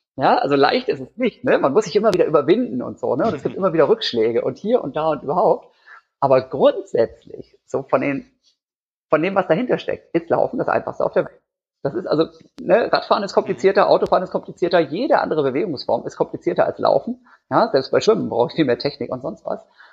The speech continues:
Speaker 1: Und wie gesagt, ne,
Speaker 2: Oh ja.
Speaker 1: vor der Haustür,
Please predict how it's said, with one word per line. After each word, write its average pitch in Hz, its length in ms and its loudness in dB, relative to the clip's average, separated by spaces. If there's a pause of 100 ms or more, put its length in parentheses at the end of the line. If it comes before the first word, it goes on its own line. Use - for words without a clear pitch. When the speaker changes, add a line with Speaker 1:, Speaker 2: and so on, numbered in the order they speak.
(120)
Speaker 1:
Und 180 180 0 (400)
wie 160 120 0
gesagt, 196 320 0
ne, 151 100 2
Speaker 2:
Oh 123 40 -4
ja. 101 180 -12 (640)
Speaker 1:
vor - 140 4
der 233 140 4
Haustür, 185 540 2